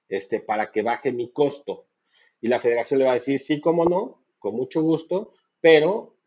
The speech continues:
primero te lo tiene que autorizar tu Congreso, después me lo tiene que autorizar a mí el Congreso Federal, y tú y yo vamos a firmar un convenio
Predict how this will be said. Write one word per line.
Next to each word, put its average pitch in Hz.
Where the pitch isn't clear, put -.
primero 135
te 107
lo 104
tiene 131
que 147
autorizar 139
tu 110
Congreso, 151
después 147
me 120
lo 104
tiene 147
que 143
autorizar 120
a 120
mí 120
el 110
Congreso 101
Federal, 156
y 131
tú 180
y 170
yo 170
vamos 160
a 139
firmar 131
un 143
convenio 143